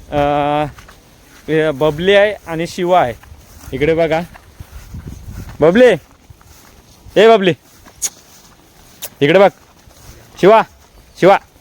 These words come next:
ए शिवा. अजून कोण आले? हा, इकडे काशा आलाय आणि गोलू. मॅडम, तुम्ही जर बघत असाल ना,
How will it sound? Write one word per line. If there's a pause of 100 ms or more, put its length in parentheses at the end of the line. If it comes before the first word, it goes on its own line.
(1000)
ए
शिवा. (2500)
अजून
कोण
आले? (520)
हा,
इकडे
काशा
आलाय (500)
आणि
गोलू. (160)
मॅडम, (220)
तुम्ही
जर
बघत
असाल
ना,